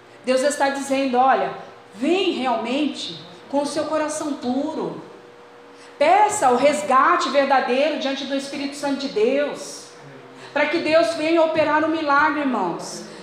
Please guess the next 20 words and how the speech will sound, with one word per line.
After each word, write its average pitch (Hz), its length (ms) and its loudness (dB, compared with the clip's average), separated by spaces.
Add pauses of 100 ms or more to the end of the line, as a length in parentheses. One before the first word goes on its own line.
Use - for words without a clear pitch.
(160)
Interiormente, 311 2000 0 (220)
é 285 140 2
muito 311 680 0
bom 277 420 2
ser 285 260 0
sarada." 269 880 2
Quem 302 140 0
me 294 100 4
ouve 269 320 8
aqui 262 640 0 (140)
pela 269 180 4
internet, 269 1040 2 (180)
precisa 302 520 4
ser 320 240 2
sarada. 277 640 2
Nós 302 300 2
que - 80 -2
aqui 294 160 0
estamos, 285 640 2
irmãos, 294 420 4